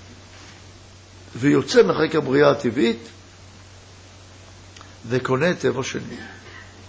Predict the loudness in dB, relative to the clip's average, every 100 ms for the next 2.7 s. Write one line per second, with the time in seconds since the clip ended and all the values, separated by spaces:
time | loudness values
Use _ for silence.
0 | -20 -20 -20 -20 -20 -20 -20 -20 -20 -20
1 | -18 -18 -20 -6 4 8 8 8 4 4
2 | 2 4 4 4 0 -4 -4